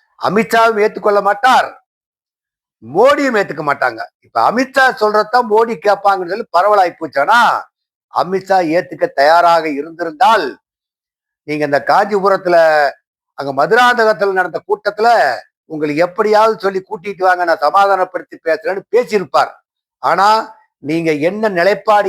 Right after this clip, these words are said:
எடுத்தீங்கன்னு சொல்லி மதில் மேல் பூனையா இருக்கிற நிலைமை அவர்கிட்ட சொல்லியிருப்பாங்க. எத்தனை பர்சன்ட் ஓட்டுன்னு சொல்லியிருப்பாங்க, ஒரு ஒன்னே கால் சதவீத ஓட்டு இருக்குன்னு சொல்லி சொல்லியிருப்பாங்க. எடப்பாடியும் சொல்லியிருப்பாரு, அங்க நயினார் நாகேந்திரன் சொல்லியிருப்பாங்க, எல் முருகன், அண்ணாமலை எல்லாம் சொல்லியிருப்பாங்க. ஓட்டு வங்கி கம்மி தானுங்க.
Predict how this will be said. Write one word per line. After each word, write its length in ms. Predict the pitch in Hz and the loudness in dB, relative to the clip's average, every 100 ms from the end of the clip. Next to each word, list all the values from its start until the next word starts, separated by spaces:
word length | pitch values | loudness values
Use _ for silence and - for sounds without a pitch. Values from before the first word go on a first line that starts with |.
| 175 | -2
எடுத்தீங்கன்னு 600 | 170 165 208 190 185 156 | -4 -8 -10 -6 -6 -6
சொல்லி 160 | 180 202 175 | -6 -4 -2
மதில் 260 | 160 214 208 | -2 -2 0
மேல் 160 | 208 196 | 0 0
பூனையா 300 | 196 190 185 | 0 2 2
இருக்கிற 220 | 170 156 147 | 2 -2 -4
நிலைமை 240 | 151 180 185 | -2 0 0
அவர்கிட்ட 320 | 165 147 - 160 | 0 -4 -10 -4
சொல்லியிருப்பாங்க. 500 | 175 165 151 139 131 135 - _ _ _ | -2 -2 0 0 2 0 -4 _ _ _
எத்தனை 340 | 147 165 226 214 180 | -2 0 0 0 0
பர்சன்ட் 380 | 175 180 156 175 | 0 0 2 2
ஓட்டுன்னு 340 | 196 196 147 | 0 -4 -4
சொல்லியிருப்பாங்க, 500 | 160 160 139 143 127 127 131 - _ _ 143 | -2 -2 0 -2 2 2 0 -4 _ _ -2
ஒரு 120 | 165 156 | 0 0
ஒன்னே 220 | 180 220 208 | 2 2 4
கால் 220 | 185 175 | 2 0
சதவீத 340 | 160 180 190 185 160 | -6 -4 -4 -2 -2
ஓட்டு 180 | 190 - | -4 -6
இருக்குன்னு 340 | - 349 - | -12 -12 -12
சொல்லி 160 | 160 294 147 | -12 -6 -2
சொல்லியிருப்பாங்க. 520 | 147 156 - 139 135 117 | 0 -2 0 0 2 0
எடப்பாடியும் 460 | 131 175 185 196 | 0 0 0 0
சொல்லியிருப்பாரு, 540 | 196 196 196 202 202 214 226 _ _ _ _ _ - | 0 0 0 2 2 2 0 _ _ _ _ _ -6
அங்க 140 | 175 175 | -2 0
நயினார் 360 | 175 185 190 170 | 0 2 0 2
நாகேந்திரன் 580 | 170 175 185 180 170 160 | 2 2 0 -2 -12 -12
சொல்லியிருப்பாங்க, 500 | 170 170 151 165 180 165 | -10 -10 -2 -2 0 -2
எல் 140 | 165 175 | -2 -4
முருகன், 300 | 165 156 180 151 | -6 -2 0 0
அண்ணாமலை 380 | 165 175 170 156 | 0 -2 0 -2
எல்லாம் 240 | 175 175 151 | 0 -2 -4
சொல்லியிருப்பாங்க. 500 | 156 156 - 165 165 143 | -6 -6 -2 -2 -2 -2
ஓட்டு 180 | 175 151 | -4 -4
வங்கி 180 | 160 160 - | -6 -6 -4
கம்மி 220 | 143 165 160 | -2 2 2
தானுங்க. 300 | 147 143 | 2 0